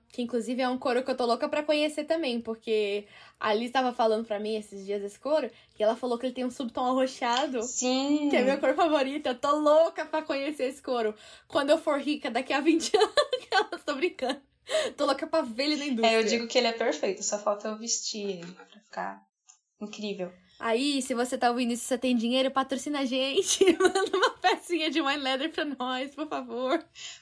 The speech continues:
Speaker 2: Manda peça que eu faça roupa de voo.
Speaker 1: Olha, tá vendo? Essa aqui, essa eu botei fé. Eu não sei fazer roupa, mas ele sabe. <laughs> Manda pra ela que é melhor.
Speaker 2: Mais ou menos. Enfim, algumas das outras opções que a gente tem é o algodão orgânico encerado, também conhecido como lona,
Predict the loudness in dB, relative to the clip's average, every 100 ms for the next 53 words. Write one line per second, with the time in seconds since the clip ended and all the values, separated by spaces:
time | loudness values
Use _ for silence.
0 | -4 2 4 6 4 4 2 2 2 2
1 | -2 -2 -2 -2 0 -2 0 4 6 6
2 | 4 2 -2 -2 -4 -2 -2 -2 -2 -4
3 | -4 -4 -6 -6 -6 -4 -4 -4 -4 -4
4 | -4 -2 -2 0 0 -2 -2 0 0 2
5 | 2 2 -4 -4 -14 -8 0 2 2 2
6 | 4 4 4 4 6 6 6 4 6 6
7 | 6 4 4 4 4 4 2 0 -2 -4
8 | -4 -6 -6 -10 -16 _ -12 -12 -2 0
9 | 2 2 0 0 -4 -6 -12 -18 -18 -18
10 | -18 -8 -2 -2 0 0 2 2 2 4
11 | 4 6 6 4 4 0 -2 -2 0 2
12 | 2 0 -2 0 0 2 4 6 4 2
13 | 2 2 2 0 -4 -4 -6 -2 2 4
14 | 4 2 -2 -2 -2 -2 -2 -2 -6 -2
15 | 0 0 0 2 0 -2 -8